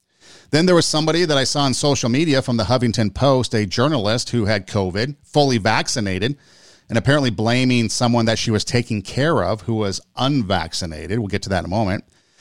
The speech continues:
Then you have Rich Eisen, who is a commentator for, uh, N F L Network, fully vaccinated, going through his covid. And so all of a sudden, we're looking at all these people that are fully vaccinated with covid.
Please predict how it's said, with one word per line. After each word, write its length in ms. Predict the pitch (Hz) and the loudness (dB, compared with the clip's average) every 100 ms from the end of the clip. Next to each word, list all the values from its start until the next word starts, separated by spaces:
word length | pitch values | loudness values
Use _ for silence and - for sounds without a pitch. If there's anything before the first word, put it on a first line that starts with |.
| - | -4
Then 120 | 170 185 | 2 4
you 100 | 165 | 6
have 140 | 131 | 6
Rich 180 | 151 - | 2 2
Eisen, 400 | 131 143 151 170 | 0 0 0 2
who 200 | 143 139 | 2 2
is 180 | 127 104 | 0 0
a 300 | 123 117 110 | 0 2 0
commentator 640 | - 117 127 117 131 147 | 0 0 0 0 0 0
for, 320 | 139 120 107 | 0 0 2
uh, 140 | 104 95 | 2 0
N 140 | 113 117 | 0 -2
F 140 | 107 | 0
L 100 | 120 | 0
Network, 400 | 104 107 110 139 | 2 0 0 -2
fully 500 | - - 143 139 131 | -6 -8 -2 0 0
vaccinated, 800 | 101 110 117 - 131 123 131 151 | 0 0 0 -2 -2 0 -2 -2
going 220 | 113 113 | -2 -2
through 180 | - 113 | -2 -2
his 280 | 110 123 - | 0 -2 -4
covid. 600 | - 110 98 92 120 156 _ _ _ _ _ _ _ - | -6 -4 -2 -2 -4 -4 _ _ _ _ _ _ _ -4
And 160 | - | -2
so 100 | - | 2
all 140 | 269 208 | 2 2
of 60 | |
a 40 | 170 | 0
sudden, 400 | - 190 202 139 | 0 0 2 2
we're 80 | 131 | 2
looking 280 | 165 - | 0 2
at 100 | 139 | 0
all 240 | - 151 175 | 2 2 2
these 220 | 147 - | 2 0
people 640 | - - 226 - - 110 - _ _ _ _ _ _ _ _ _ _ _ _ _ _ - | -4 -2 -2 -2 -6 -8 -12 _ _ _ _ _ _ _ _ _ _ _ _ _ _ 0
that 120 | 135 | 2
are 80 | 135 | 2
fully 400 | - 185 185 131 | 2 2 4 2
vaccinated 960 | 95 123 196 - 127 98 92 95 139 - _ _ _ _ _ _ _ | 0 0 0 -2 -4 -4 -4 -6 -8 -10 _ _ _ _ _ _ _
with 160 | 147 - | -8 -2
covid. 340 | 196 233 | 0 0